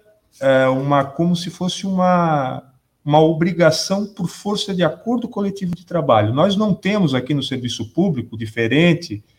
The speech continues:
da iniciativa privada, instrumentos como uma A C T, que é um acordo coletivo de trabalho, ou uma C C T, Convenção Coletiva de Trabalho. Todos os nossos direitos dos servidores públicos estão definidos em lei municipal, é a Câmara que vota.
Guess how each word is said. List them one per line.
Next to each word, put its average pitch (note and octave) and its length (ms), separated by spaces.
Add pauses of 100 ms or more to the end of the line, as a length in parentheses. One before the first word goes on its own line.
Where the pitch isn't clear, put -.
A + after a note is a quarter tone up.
(120)
da A#2 100
iniciativa A2 500
privada, A#2+ 480
instrumentos F3 640
como E3+ 480 (220)
uma D3 380
A C3 120
C C#3+ 280
T, F3 420
que C3 80
é - 20
um A#2+ 100
acordo A#2 420
coletivo A2 400
de A2 80
trabalho, A#2 520
ou D3 60
uma C#3 200
C C#3 260
C A#2 220
T, E3+ 380 (280)
Convenção G#2+ 560
Coletiva G2+ 460
de - 60
Trabalho. F#2+ 420 (440)
Todos F#3 260
os E3 160
nossos D#3 520
direitos C3 580
dos A#2+ 160
servidores A2 520
públicos D3 500
estão D#3 380
definidos D#3 600
em G3+ 140
lei G3 160
municipal, G3 640
é C3+ 80
a D#3 80
Câmara G#3+ 420
que A#3 140
vota. - 420